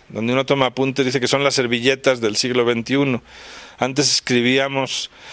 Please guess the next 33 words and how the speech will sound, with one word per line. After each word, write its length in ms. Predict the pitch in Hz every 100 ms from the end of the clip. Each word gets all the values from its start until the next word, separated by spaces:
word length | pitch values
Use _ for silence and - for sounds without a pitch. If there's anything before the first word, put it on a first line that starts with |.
| - -
la 180 | - 123
idea 300 | 127 135 151
que 100 | 156
nos 200 | 151 143
venía, 340 | 131 131 143 139
de 80 |
la 140 | 131 123
que 100 | 113
luego 180 | 131 143
salía 240 | 135 131
un 100 | 131
poema, 500 | 131 127 131 147 151 -
la 100 | 117
escribíamos 400 | 113 123 127 147
en 80 | 135
una 180 | 135 139
servilleta, 440 | 139 123 123 127
en 60 | 131
un 100 | 127
pedazo 320 | 135 127 143
de 80 | 131
papel. 720 | 127 113 - 120 120 147 131
En, 220 | 107 104 -
ahora, 560 | 117 127 143 147 156 147
pues, 160 | 107 -
ya 220 | 120 117
tienes 400 | 127 131 131 123
en 140 | 110
el 100 | 104
celular 500 | - 110 113 113 120
ahí 240 | 120 123 127
manera 400 | 117 117 123 120
de 220 | 98